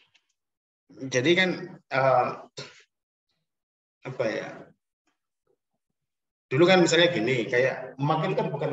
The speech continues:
orang sosiolog ya, Marx itu kan filosof ya misalnya. Tapi Marx itu karena dia ini ya, eh, punya apa, kajian tentang struktur sosial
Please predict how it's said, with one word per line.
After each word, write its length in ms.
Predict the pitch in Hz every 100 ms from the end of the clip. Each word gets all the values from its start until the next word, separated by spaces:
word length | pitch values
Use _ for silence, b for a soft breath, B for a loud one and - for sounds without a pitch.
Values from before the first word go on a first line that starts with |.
| 131
orang 160 | 135
sosiolog 400 | 127 135 131 151
ya, 180 | 104 - -
Marx 160 | - 143
itu 80 | 139
kan 160 | 156
filosof 420 | - 139 120 - -
ya 160 | - -
misalnya. 400 | - 98 95 - _ _ _ _ _
Tapi 160 | 123 165
Marx 160 | 160 160
itu 160 | 170
karena 400 | 170 160 170 165
dia 300 | 143 143 143 139 135 127 135 - _ _ _
ini 320 | 160 185 135
ya, 320 | 151 131 -
eh, 420 | - 135 127 123 120
punya 480 | 131 139 147 139 - _ _ _ - - _ _ _ _ -
apa, 240 | 135 110
kajian 400 | 123 - 139 139
tentang 720 | 131 131 135 131 131 127 127 -
struktur 400 | 135 143 147 143
sosial 400 | 151 147 165